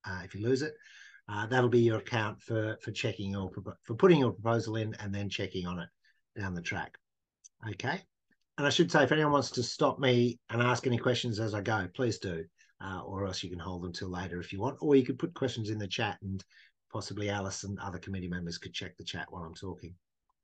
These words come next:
Okay, so you've done that. Uh, once you then, uh, have got your account and log in, this is what you'll see,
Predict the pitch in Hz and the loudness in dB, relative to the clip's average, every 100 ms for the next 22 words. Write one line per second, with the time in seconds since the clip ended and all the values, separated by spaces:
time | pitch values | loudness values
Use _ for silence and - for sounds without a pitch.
0 | _ _ _ - 170 160 110 - 143 135 | _ _ _ 2 2 4 2 4 6 8
1 | 190 170 139 117 170 - _ _ _ 131 | 8 10 8 8 4 -4 _ _ _ -4
2 | 123 127 - - 135 175 175 - 147 147 | 2 2 0 -2 6 8 8 6 6 8
3 | 147 143 139 - _ 131 127 131 120 - | 6 4 0 -6 _ -2 2 2 2 -4
4 | - 120 104 156 165 165 143 131 156 170 | -4 -2 0 4 4 6 4 6 8 8
5 | 135 127 135 139 180 151 143 123 139 120 | 8 8 8 8 6 6 0 -2 0 2
6 | 113 - 143 220 - | 0 2 2 2 -2